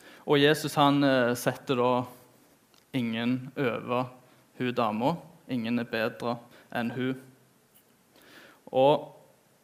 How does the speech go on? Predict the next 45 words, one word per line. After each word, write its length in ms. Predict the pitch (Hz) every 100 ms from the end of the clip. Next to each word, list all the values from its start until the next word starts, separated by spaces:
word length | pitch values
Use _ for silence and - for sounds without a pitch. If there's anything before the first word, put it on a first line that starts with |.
| _ - -
og 80 | 143
Jesus 320 | 147 151 147
ser 240 | - 143 135
rundt 240 | 135 147 -
seg, 300 | 147 120 92
og 100 | 120
så 100 | 127
sier 320 | 135 117 113
han, 220 | 127 123 - - _ _ _ _ _ _ _ _ -
«Kvinne», 460 | - 147 117 117 135 131
og 160 | 143
bruker 240 | 135 135 143
samme 380 | 151 131 135 135
ord 220 | 151 151
som 80 | 135
han 80 | 127
sier 300 | 123 113 127
til 300 | - 135 135
sin 220 | 127 131 113
egen 240 | 117 139
mor 240 | 135 143
når 140 | 147 127
han 60 | 123
henger 160 | 131
på 60 | 131 147
korset. 400 | 147 - 131 123 - - -
Så 140 | - 123
jeg 80 |
går 160 | 127 131
ut 60 | 131
ifra 240 | - 123
at 160 | 120 -
det 140 | 127 120
var 160 | 117
på 140 | 117 123
en, 220 | 117 120 120 - 131
en 100 | 131
fin 360 | - 139 147
måte. 380 | 143 123 120 147 160 - - - -
Eh, 80 | -
han 320 | 123 123 123
sa, 320 | - 120 120 123 - - _ -
«Kvinne, 380 | - 117 117 127 - - - -
har 240 | 131 - 156
ingen 380 | 117 120 139